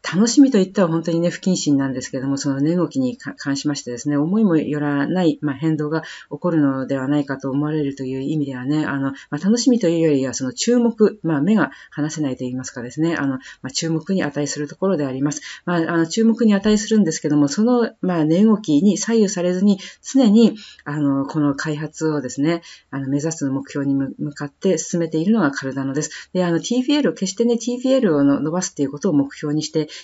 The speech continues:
いるのではなく、カルダノの目標というのはあくまでも、あの、世界を変えるブロックチェーンを作ること、そして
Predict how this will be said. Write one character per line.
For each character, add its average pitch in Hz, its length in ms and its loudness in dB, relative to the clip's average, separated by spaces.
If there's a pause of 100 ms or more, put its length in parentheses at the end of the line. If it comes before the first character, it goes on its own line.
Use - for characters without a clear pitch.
い 156 100 -4
る 175 60 0
の 147 100 2
で 135 100 -4
は 127 60 -4
な 139 120 -2
く、 139 120 -8
カ 170 140 -6
ル 185 80 -2
ダ 202 100 2
ノ 208 100 4
の 233 140 2
目 147 320 -2
標 165 200 -6
と 196 100 -4
い - 20 0
う 180 40 -2
の 143 80 0
は - 60 -4
あ 139 60 -10
く - 140 -4
ま 160 100 -2
で 139 80 -4
も、 160 180 2 (260)
あ 143 80 -4
の、 139 100 0
世 226 160 -4
界 214 240 2
を 131 100 0
変 139 200 -6
え 143 40 -2
る 156 160 2
ブ 139 120 -6
ロ 151 80 -4
ッ - 20 -8
ク - 120 -14
チ 160 100 -4
ェ 147 40 0
ー 135 40 0
ン - 20 -4
を 131 60 -6
作 - 260 -8
る 131 100 -8
こ 127 100 -10
と、 131 140 -10
そ 170 120 -8
し - 80 -12
て 208 140 2